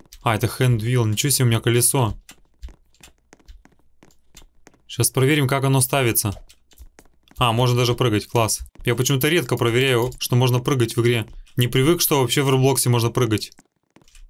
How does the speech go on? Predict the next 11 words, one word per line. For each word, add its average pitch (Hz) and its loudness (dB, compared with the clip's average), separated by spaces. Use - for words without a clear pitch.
Так, - -6
на 110 -2
тумбочку 131 0
тоже 123 2
можно 123 2
залезать. 113 -2
На 117 0
перила, 123 -2
да. 110 -4
Hand 127 4
wheel. 117 -2